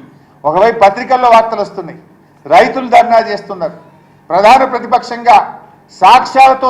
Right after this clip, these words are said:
సహా అసెంబ్లీలో కూడా చెప్పాం. కానీ ఈ ప్రభుత్వం ఇంత జరుగుతున్నా కళ్ళు, చెవులు, నోరు లేనట్లుగా ఇవాళ రేవంత్ రెడ్డి ప్రభుత్వం వ్యవహరిస్తా ఉంది. ఇవాళ ఒక విషయం మాత్రం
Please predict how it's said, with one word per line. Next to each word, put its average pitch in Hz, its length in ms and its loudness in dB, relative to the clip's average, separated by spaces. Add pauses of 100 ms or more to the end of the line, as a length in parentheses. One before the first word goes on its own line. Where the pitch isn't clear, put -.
(120)
సహా 233 180 4 (100)
అసెంబ్లీలో 254 480 -4
కూడా 262 120 -4 (100)
చెప్పాం. 233 280 -2 (920)
కానీ 214 300 2 (600)
ఈ - 20 -2 (140)
ప్రభుత్వం 208 440 0 (480)
ఇంత 196 160 -6 (160)
జరుగుతున్నా 208 500 -4 (920)
కళ్ళు, 208 340 -4 (140)
చెవులు, 196 320 -6 (120)
నోరు 180 280 -4 (460)
లేనట్లుగా 202 580 -2 (260)
ఇవాళ 165 160 0 (100)
రేవంత్ 175 300 -6
రెడ్డి 160 240 -14
ప్రభుత్వం 151 400 -10
వ్యవహరిస్తా 131 480 -10 (100)
ఉంది. 110 160 -20 (1200)
ఇవాళ 180 200 0
ఒక 220 180 -6
విషయం 247 320 -6
మాత్రం 247 240 -4